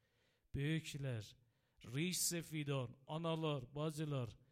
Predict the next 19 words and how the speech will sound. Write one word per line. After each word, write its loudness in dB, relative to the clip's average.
Fatimə 2
Zəhra 0
məktəbi -2
budur. 0
Həmişə 2
ayə 0
məruf -2
oxuyardı. 2
"Bəl 0
tu'sirunəl 2
həyatəd 0
dunya 4
vəl 4
axirətu 0
xeyrun 0
və 2
əbqa." 0
Ay 2
mərdum, 2